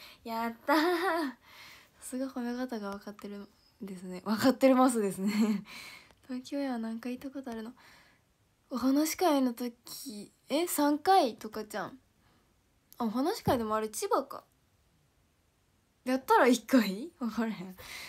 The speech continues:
からへん。「メイクしたら可愛いですね」ってコメントやったらあれやもんな。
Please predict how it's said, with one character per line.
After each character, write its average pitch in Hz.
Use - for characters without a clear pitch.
か 240
ら -
へ -
ん。 202
「メ 262
イ -
ク 247
し 233
た 226
ら 214
可 220
愛 277
い -
で 277
す 247
ね」 240
っ -
て 220
コ 220
メ 226
ン 226
ト 240
や 214
っ 208
た -
ら 185
あ 185
れ 196
や 185
も 170
ん 180
な。 190